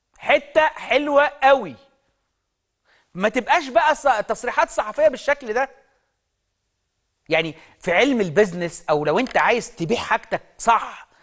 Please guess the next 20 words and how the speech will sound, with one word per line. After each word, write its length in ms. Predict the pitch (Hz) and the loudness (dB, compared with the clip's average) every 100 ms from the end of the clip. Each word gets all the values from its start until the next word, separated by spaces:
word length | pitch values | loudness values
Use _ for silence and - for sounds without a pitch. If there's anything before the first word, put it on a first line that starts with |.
| _ | _
ما 120 | 175 196 | -4 -2
تعملهاش 520 | 214 202 240 349 - | -2 -2 0 -2 -2
كده. 320 | 349 - - _ _ _ _ _ _ _ _ _ _ _ _ _ | -6 -8 -10 _ _ _ _ _ _ _ _ _ _ _ _ _
فتاني، 600 | - 202 220 180 123 - _ - 175 | -2 0 2 2 0 -12 _ -12 -8
الباراجراف 560 | 165 208 185 277 320 | 0 0 4 2 2
الأخير 580 | 277 226 - 240 202 123 _ _ _ 180 | -4 -2 -2 -2 -6 -6 _ _ _ -10
اللي 160 | 185 | -2
مجلس 380 | 208 269 254 - | 0 2 0 -2
الوزراء، 560 | 185 233 214 165 113 - _ _ _ - | 0 2 4 2 0 -8 _ _ _ -2
آه، 140 | 175 | 0
طلعه 420 | 170 180 185 269 254 | 2 0 2 4 4
النهاردة، 520 | 226 254 302 285 - - _ - | 2 0 2 0 -2 -10 _ 2
أرجو 240 | 339 311 | 2 2
إن 100 | 294 | 4
هو 120 | 330 | 4
يعيده 320 | 285 285 311 | 4 2 4
على 160 | 254 233 | 4 6
أعضاء 380 | 220 208 277 247 | 4 4 2 0
مجلس 300 | 247 220 - | -2 -4 -8
الوزراء، 360 | 165 139 123 | -8 -8 -12